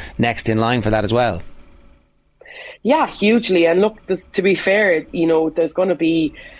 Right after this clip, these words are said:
Speaker 2: players in the squad that might not be able to be contracted in relation to their work situations and, and their living situations, and, um, and they'll still continue to play for Ireland, I imagine. I think it's just a case that we've gotta start somewhere in terms of the foundation of what we're trying to build.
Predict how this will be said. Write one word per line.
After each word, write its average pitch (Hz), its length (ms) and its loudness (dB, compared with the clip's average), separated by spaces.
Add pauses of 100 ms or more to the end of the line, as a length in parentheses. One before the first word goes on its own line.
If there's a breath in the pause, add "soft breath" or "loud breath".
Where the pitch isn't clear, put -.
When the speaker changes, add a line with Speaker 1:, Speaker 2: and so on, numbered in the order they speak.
(160 loud breath)
Speaker 2:
players 190 280 2
in 180 100 2
the 180 60 0
squad 170 400 0 (140)
that 151 320 -2 (160)
might 156 380 -2
not 160 140 0
be 160 100 4
able 185 240 2
to - 60 -16
be 151 80 -2
contracted 147 500 -2
in 147 40 0
relation 147 360 0
to 143 100 0
their 147 140 2
work 151 240 0
situations 147 600 0
and, 143 360 0
and 143 120 2
their 143 120 4
living 156 240 2
situations, 139 680 -2
and, 139 280 0 (480 loud breath)
um, 151 260 2
and 156 220 2
they'll 175 120 4
still 170 280 0
continue 156 340 0
to - 120 -12
play 143 120 0
for 147 140 -2
Ireland, 156 260 0
I 131 60 -6
imagine. 131 580 -4
I - 40 -4
think 165 200 0
it's - 140 0
just - 220 -2
a - 40 -6
case 156 300 0
that 143 160 2
we've 143 120 -2
gotta 147 200 0
start 147 340 0
somewhere 151 560 0
in 139 100 -2
terms 139 280 -2
of - 80 -18
the 143 60 -6
foundation 143 460 0
of 135 60 -2
what 135 140 -2
we're - 80 -8
trying 139 160 -2
to 135 60 0
build. 156 360 2